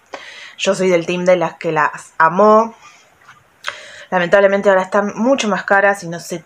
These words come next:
tampoco si lo vale, porque he visto que están arriba de cuatro mil pesos y no sé si una, em, máscara de farmacia valga eso, cuatro mil pesos. Pero yo particularmente se las recomiendo.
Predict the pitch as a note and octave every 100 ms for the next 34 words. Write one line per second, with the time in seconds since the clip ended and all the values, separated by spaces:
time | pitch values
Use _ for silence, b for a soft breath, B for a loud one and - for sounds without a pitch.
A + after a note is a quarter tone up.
0 | _ _ E3 D#3 - F#3 F3 D#3 F3 F3
1 | E3 F#3+ G3+ G3 G3 F#3 D#3+ D#3+ E3 D#3+
2 | E3 D#3 E3+ D#3+ E3 E3 D3+ D3+ D3 D3
3 | D#3+ E3 E3 F3 D#3+ - E3 D3+ D#3+ D#3
4 | E3 D3+ D#3 D3 D3 D3+ B B B B
5 | B B _ F#3+ F3+ E3+ E3+ E3 E3 D#3
6 | F3+ F3 - F3+ D#3+ D3+ C#3+ - - E3
7 | E3+ F#3+ F#3+ G#3 G3+ G#3+ _ _ _ _
8 | _ _ _ G3 F3+ E3 E3 D#3+ D#3+ E3+
9 | D#3+ E3 D#3+ E3+ E3 F3 E3 F#3+ G3 -
10 | _ _ _ _ _ _ B B B B
11 | _ - G#3+ A3+ A3+ A3 G#3+ A#3 C4 G#3
12 | F#3 F#3+ F3+ F#3 F#3 G#3 G#3+ F#3 E3+ D#3
13 | E3 D3 C#3+ D3 D3+